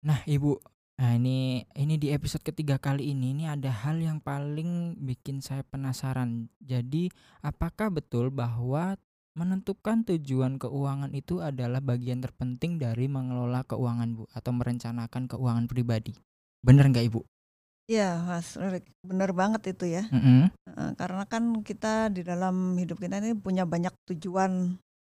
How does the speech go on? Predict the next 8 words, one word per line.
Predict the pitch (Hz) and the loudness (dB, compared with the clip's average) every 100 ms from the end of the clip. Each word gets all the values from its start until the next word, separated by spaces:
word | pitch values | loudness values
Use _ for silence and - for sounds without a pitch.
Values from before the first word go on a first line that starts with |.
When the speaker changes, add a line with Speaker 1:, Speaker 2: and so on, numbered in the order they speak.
| - | 0
Speaker 2:
eh, | 196 190 | 4 4
sorry, | 196 180 180 | 2 -2 0
punya | 180 180 | 0 0
banyak | 170 180 185 185 180 - | 2 0 2 0 0 -2
keinginan | 226 233 226 226 233 180 180 _ - | 2 4 6 6 4 0 -4 _ 6
dan | - 190 | 12 12
Speaker 1:
Iya. | 151 | 12
Speaker 2:
kebutuhan, | 202 185 190 202 175 156 | 12 4 2 2 2 0